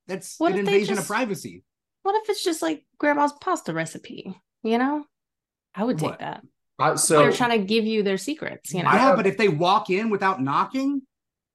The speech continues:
Speaker 2: <laughs> I think, <laughs> I don't know. I don't, I think a
Speaker 3: I will,
Speaker 2: ghost
Speaker 3: I will
Speaker 2: has
Speaker 3: say, I will say, I have one, I have one grandmother who is dead, and her pasta recipe,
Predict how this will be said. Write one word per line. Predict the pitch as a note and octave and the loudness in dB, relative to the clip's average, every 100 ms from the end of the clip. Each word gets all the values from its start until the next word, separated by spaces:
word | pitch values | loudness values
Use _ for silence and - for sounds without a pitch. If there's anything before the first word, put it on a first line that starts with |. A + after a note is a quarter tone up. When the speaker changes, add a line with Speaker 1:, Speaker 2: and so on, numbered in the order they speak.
| - | -12
Speaker 2:
<laughs> | - - D4 - - - - | -12 -4 -2 -2 -8 -6 0
I | A#3 | 2
think, | A#3 D4+ B3+ | 2 2 0
<laughs> | B3+ - B3+ | -4 -4 -2
I | A3+ - G3 | 0 2 2
don't | G3+ | 2
know. | F#3+ | 2
I | F3 F3+ | 2 0
don't, | G3 - _ _ _ - | -2 -6 _ _ _ -8
I | G3 | -2
think | A3+ | 0
a | G3 | 4
Speaker 3:
I | |
will, | E3 | 6
Speaker 2:
ghost | F#3+ F#3 - | 6 6 4
Speaker 3:
I | D#3+ | 6
will | G#3 | 4
Speaker 2:
has | - | 4
Speaker 3:
say, | F3+ D#3 C3 - | 4 6 4 2
I | C3 | 2
will | E3+ | 2
say, | D#3 D#3 C3+ | 2 2 2
I | B2+ | 2
have | C#3 D#3 | 2 2
one, | A2+ A#2+ C#3+ C#3 B2+ | 2 0 0 -2 -2
I | A2 C#3 | 0 2
have | C3+ A2+ | 2 -2
one | C3+ E3+ E3+ | -2 -2 -2
grandmother | C#3 C3 A#2 A2 G#2+ | -2 -4 -4 -6 -8
who | A2 A2+ | -8 -10
is | G2+ | -10
dead, | G2 F#2 C#2 - _ _ _ - | -4 -4 -4 -12 _ _ _ -4
and | A2+ G#2 G2+ | -2 0 -2
her | F#2+ - G3+ | -2 0 0
pasta | G#3 B2 G#2+ - G#2 | 2 0 0 -4 -6
recipe, | G2+ F#2+ G#2 G#2+ F#2+ F#2+ | -4 -6 -10 -8 -8 -10